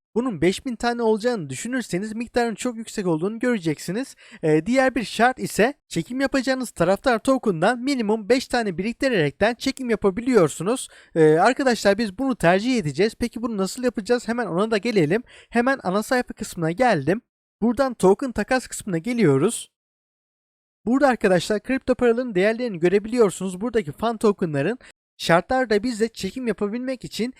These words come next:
en az beş tane aynı token'dan olması gerektiğini söylüyordu. Ee, bunu arkadaşlar şu şekilde yapacağız.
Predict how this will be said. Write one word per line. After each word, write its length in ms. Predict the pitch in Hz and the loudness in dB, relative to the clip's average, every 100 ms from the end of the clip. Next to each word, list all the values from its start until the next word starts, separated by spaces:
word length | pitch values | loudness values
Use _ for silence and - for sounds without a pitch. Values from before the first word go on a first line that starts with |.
| _ - | _ -4
en 140 | 214 | 0
az 280 | 262 165 151 | 0 0 2
beş 180 | 240 - | 2 2
tane 360 | 220 185 208 | 0 0 0
aynı 240 | 220 262 220 | 0 -2 0
token'dan 440 | 196 185 220 240 | -2 0 -4 -4
olması 320 | 247 233 - | -4 -4 -6
gerektiğini 440 | 208 165 160 233 226 | -2 -2 -2 -8 -4
söylüyordu. 760 | 277 247 165 147 139 170 269 - 220 151 | -2 0 2 2 2 0 0 -2 -8 0
Ee, 220 | 151 165 | 2 2
bunu 160 | 262 | 0
arkadaşlar 500 | 277 - 262 233 247 | 0 0 0 0 -2
şu 120 | - - | -4 -6
şekilde 340 | 269 226 160 | -6 -2 0
yapacağız. 480 | 147 151 170 262 | 0 0 0 -2